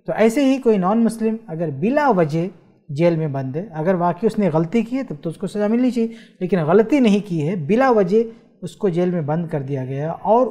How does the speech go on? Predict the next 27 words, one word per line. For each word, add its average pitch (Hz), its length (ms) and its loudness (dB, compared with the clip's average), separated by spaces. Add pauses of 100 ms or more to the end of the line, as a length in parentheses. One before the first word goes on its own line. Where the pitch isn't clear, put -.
उसकी 247 480 -4
बेगुनाही 175 680 -2
साबित 190 500 -4
करके 170 340 -4 (280)
उसको 185 300 -4
बाहर 147 380 -4
लाया 170 380 4
जा 196 140 4
सकता - 300 -8
है, 165 200 -2 (320)
तो 165 120 -4 (200)
इस 220 260 -2
मामले 156 380 -2
में 165 220 -4 (200)
सूद 165 280 -6
का 160 140 -2
पैसा 147 360 -8
लगाया 135 420 -4
जा 165 140 -2
सकता 175 300 -8
है। 185 120 -4
इस - 140 -14
हदीस 147 280 -8
को 165 100 -8
सामने 147 280 -6
रखते 139 240 -2
हुए 202 140 4